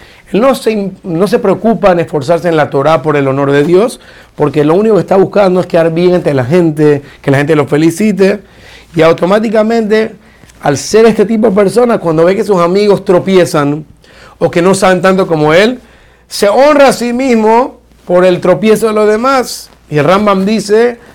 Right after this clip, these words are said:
que esa es una de las veinticuatro cosas que frenan a la persona de hacer teshuvá.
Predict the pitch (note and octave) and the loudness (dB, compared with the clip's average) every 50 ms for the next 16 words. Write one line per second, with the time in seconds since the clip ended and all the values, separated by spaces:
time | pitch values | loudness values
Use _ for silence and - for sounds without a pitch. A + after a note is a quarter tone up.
0 | _ _ - E3 F#3 F#3 F#3 G#3+ G3+ G#3 G#3+ G#3+ G#3 F#3+ F3 E3+ E3+ D3+ E3+ E3+ | _ _ 0 0 0 2 0 0 0 2 2 2 2 2 2 0 -2 -2 -6 -4
1 | D#3+ F#3+ G3+ G3+ F3+ F#3+ F#3 F3 F3+ F#3 G3 G3 G3 A#3+ B3+ B3+ B3+ B3 - - | -2 0 0 0 0 -2 -4 -2 0 0 0 0 2 2 2 2 0 -2 -8 -16
2 | _ - - _ - F3 D#3 - - D3+ F#3 G#3 A3+ A3+ A#3+ A3+ G#3+ G3+ F#3 D#3 | _ -20 -20 _ -4 -4 -4 -4 -4 -2 0 0 2 2 2 0 0 0 0 -2
3 | - F#3 F3 F3 G3+ A3+ A#3+ B3 A3+ G#3 - G3+ G3+ G#3 F2+ - G3+ G3+ - - | -2 -4 -2 -2 -2 -2 0 0 0 0 0 -2 -2 -2 -2 -2 -4 -2 -2 -2
4 | A#2+ B2+ C3+ C3+ B2 - | 0 0 0 0 -2 -6